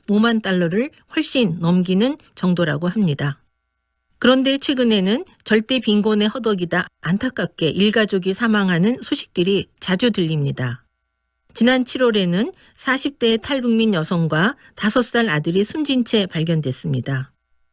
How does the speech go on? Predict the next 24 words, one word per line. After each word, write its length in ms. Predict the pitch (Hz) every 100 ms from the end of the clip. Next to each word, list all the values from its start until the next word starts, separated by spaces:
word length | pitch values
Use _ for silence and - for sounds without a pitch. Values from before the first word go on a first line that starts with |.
| _ _ _
집에 260 | - 247 233
먹을 240 | 185 214
것이 520 | - 175 - 202 175 - -
정말 420 | 185 220 247 180
하나도 420 | 180 226 185 220
없었다고 600 | 151 - 185 - 151 175
합니다. 560 | 180 180 143 143 139 - _ _ _ _ _ _ _
지난 320 | - 254 262
구월에는 580 | 233 196 185 170 175 311 - - -
대전시에서도 1000 | 233 254 262 - 180 175 170 220 202 -
일가족 540 | 202 226 226 214 226 -
사망 400 | 233 220 214 185
사건이 480 | 214 - 160 208
발생했습니다. 1000 | 233 165 190 165 139 165 143 139 131 135 - _ _ _ _ _ _
삼십삼 600 | - 285 294 330 - 269
세 220 | 247 240 208
여성과 680 | 156 208 185 160 151 247 - _ -
여덟 220 | 190 240
살의 340 | 240 202 190 185
딸, 380 | 240 196 165 175 _ _
그리고 380 | - 214 208 214
여섯 240 | 165 185 247
살의 320 | 226 202 208
아들은 500 | 156 160 170 202